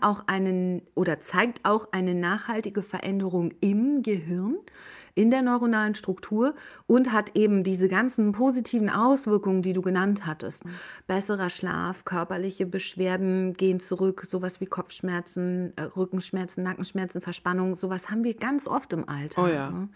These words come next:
Speaker 2: Mhm.
Speaker 1: Gerade jetzt auch mit der Homeoffice,
Speaker 2: Mhm.
Speaker 1: in der Homeoffice-Zeit, wo man an nicht den besten Tischen und auf den besten
Speaker 2: Mhm.
Speaker 1: Stühlen sitzt, mm,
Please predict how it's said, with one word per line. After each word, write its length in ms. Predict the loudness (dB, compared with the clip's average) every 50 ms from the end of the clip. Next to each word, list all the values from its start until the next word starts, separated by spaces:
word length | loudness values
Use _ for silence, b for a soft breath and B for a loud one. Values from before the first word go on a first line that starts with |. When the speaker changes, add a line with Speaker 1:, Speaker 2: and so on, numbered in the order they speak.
| B
Speaker 2:
Mhm. 220 | B -10 -8 -8 -4
Speaker 1:
Gerade 260 | -2 0 0 2 2
jetzt 240 | 2 2 0 -2 -2
auch 160 | -4 -2 0
mit 160 | -2 -2 0
der 160 | -2 -4 0
Homeoffice, 800 | 2 4 4 4 4 4 4 4 4 4 2 2 2 0 0 0
Speaker 2:
Mhm. 340 | 2 4 4 4 4 4 4
Speaker 1:
in 80 | 2
der 140 | 0 0 2
Homeoffice-Zeit, 960 | 2 2 2 2 0 -2 -2 -4 -6 -6 -8 -6 -2 -2 0 0 0 -2 0
wo 40 | -2
man 220 | 0 0 0 -2
an 420 | -2 -4 -4 -4 -4 -4 -4 -2 -4
nicht 320 | -4 -4 -6 -12 -8 -6
den 260 | -4 -2 -2 -4 -2
besten 440 | -2 -2 -2 -2 -4 -4 -4 -4 -4
Tischen 360 | -2 -2 -2 0 0 -2 -2
und 300 | -2 -2 -2 -2 -2 -4
auf 140 | -6 -4 -2
den 120 | -2 -2
besten 260 | 0 -2 -2 -2 -2 -4
Speaker 2:
Mhm. 40 |
Speaker 1:
Stühlen 420 | -4 -6 -4 -2 0 0 0 0 0
sitzt, 320 | -2 -2 -2 -6 -12 -18 _ _ _ _ _ _ _ _ _ _ _ _ _ _ _ _ _
mm, 240 | 2 2 4 2 2